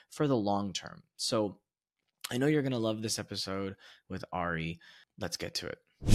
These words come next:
Health is something extremely important that I've come to understand is something that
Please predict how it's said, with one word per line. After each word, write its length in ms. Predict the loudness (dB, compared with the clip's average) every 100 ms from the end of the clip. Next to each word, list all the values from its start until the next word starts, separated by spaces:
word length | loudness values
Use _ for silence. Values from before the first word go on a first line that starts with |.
| 12 10 -2
Health 400 | 2 8 10 10
is 100 | 6
something 500 | 8 6 6 4 4
extremely 720 | 4 4 2 2 2 4 2
important 760 | 0 -2 0 2 2 -2 -4 -8 _
that 540 | -6 0 2 2 0 -4 _ _ _ _ _ _ _ _ _ _ _ _ _ _ _ 8
I've 220 | 8 8
come 260 | 4 6
to 80 | 6
understand 720 | 4 4 2 2 2 2 2
is 120 | 2
something 500 | 2 2 0 0 2
that 280 | 4 4 2